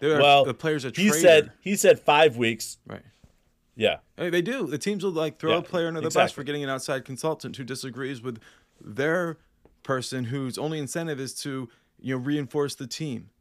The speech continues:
Speaker 1: So it's, it's bullshit, and, and we need to support the players when they, when they make the right decisions, and we need to call out organizations when they put players in bad positions. I mean, that, that's the truth, bro. Let's talk a bit about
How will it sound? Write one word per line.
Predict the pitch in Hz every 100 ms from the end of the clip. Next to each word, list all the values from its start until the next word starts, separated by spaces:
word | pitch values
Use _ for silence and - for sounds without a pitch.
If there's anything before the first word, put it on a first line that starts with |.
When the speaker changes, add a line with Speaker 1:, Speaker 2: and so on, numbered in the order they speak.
| _ _ _
Speaker 1:
So | - 135 120 104 101 _ _ -
it's, | 131 - -
it's | 135
bullshit, | 110 147 131 110 92
and, | 113 110 -
and | 120
we | 123
need | 143 131
to | 127
support | 127 - 131 -
the |
players | 107 123 113 104
when | 110
they, | 107 104 104 _ _ -
when | 113
they |
make | 117 113
the | 107
right | 110
decisions, | 101 - 107 107 107
and | 117
we | 123
need | 131
to |
call | - - 113
out | 120
organizations | - 117 113 107 139 123 113
when | 110
they | 110 107 - _ _
put | 143 110
players | 131 120 120 107
in | 104
bad | 107 104
positions. | 107 101 104 104 95 92 _ _ _
I | 104
mean, | 104
that, | 117 - _ _ _ _ _ _ _ _ _ _ _ -
that's | 135 -
the | 104
truth, | - 110 -
bro. | 110 110 -
Let's | 156 -
talk | 226 214
a | 196
bit | 123 139 117
about | 117 104